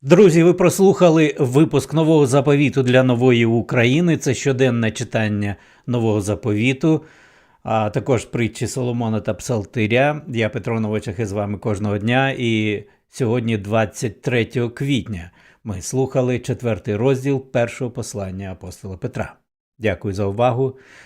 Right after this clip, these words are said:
Нехай Господь дарує нам усім сили, щоб, е, ну, перебув-, е, випробування бува-, бувають, е, різні. І зараз, коли Україна у стані релігійної свободи, це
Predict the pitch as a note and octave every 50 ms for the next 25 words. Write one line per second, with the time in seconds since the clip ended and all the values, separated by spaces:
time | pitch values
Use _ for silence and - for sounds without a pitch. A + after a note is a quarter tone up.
0 | - _ - B2 A2 C#3+ C3 B2 A2 A#2 A2 - - - B2 A2 G#2 G2+ G#2 G2+
1 | B2 B2 B2 C3 C3 C3 A#2 A#2+ A#2 A2 A2+ A2+ A2 G#2 G#2+ G#2 - - B2+ G#2
2 | G2 - - - - C#3+ C3 B2 A2+ A2+ A#2+ C3+ D#3 - _ _ _ _ - -
3 | _ _ _ - - - D3+ - A2+ A2 A2 A2+ A2 G#2+ G#2 G#2 G2+ G2+ G#2 G2+
4 | C3+ E3+ - - _ _ - D3+ D3 D3+ C#3+ D3+ D#3+ D#3 - - - C#3+ C3 B2+
5 | B2 A#2 A#2+ D#3 D#3 - G#3+ G#3 G3 F3 E3 D#3+ D#3 D3 C#3+ C#3 C3 B2 B2+ B2
6 | B2+ C3 B2+ B2 C3+ C#3 C#3+ D3+ D3 C#3+ C3+ C3 B2+ C3 - - A#2+ A2 G#2+ G#2+
7 | G#2 G2+ A2+ A#2+ B2 A2 F2 E2 F#2 F2+ E2+ E2+ _ _ _ - _ _ _ _
8 | _ - C3+ A#2+ A#2 A#2 A2+ G#2+ A2 A2 G#2 C3 B2+ B2+ C3 C3 C3 - C3+ A#2+
9 | A#2 A#2 A2+ A2 - B2 A#2 A#2 A#2 A#2+ A#2 A2+ A2+ G#2+ G#2 G#2 G2 G2+ G2 G#2+
10 | A2 A2 G#2+ - - - B2+ A#2 A2+ A2 G#2+ G#2 G2 G#2+ A2 G2+ G2+ F#2+ D3 E3+
11 | D#3+ D3 B2 A#2 A2+ - B2+ A#2+ A2+ G#2+ G#2+ G#2 F#2 G2 G2 - - - A2 F#2+
12 | F#2+ F#2 F2+